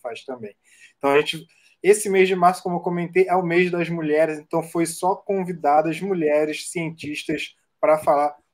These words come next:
todos os sábados com a gente. E aí, a-, em abril, a gente vai retornar com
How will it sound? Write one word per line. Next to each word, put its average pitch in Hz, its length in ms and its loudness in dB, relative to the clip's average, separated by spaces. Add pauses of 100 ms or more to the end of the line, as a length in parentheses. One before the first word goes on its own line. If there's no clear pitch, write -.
todos 185 340 6
os 175 180 -4
sábados 151 480 0
com 170 100 -2
a 156 80 4
gente. 120 520 -6 (320)
E 220 80 2
aí, 170 380 2
a-, 190 220 -4
em 185 120 -2
abril, 160 260 0
a 147 60 0
gente 160 180 -8
vai 160 140 0
retornar 160 720 0 (200)
com 139 580 -6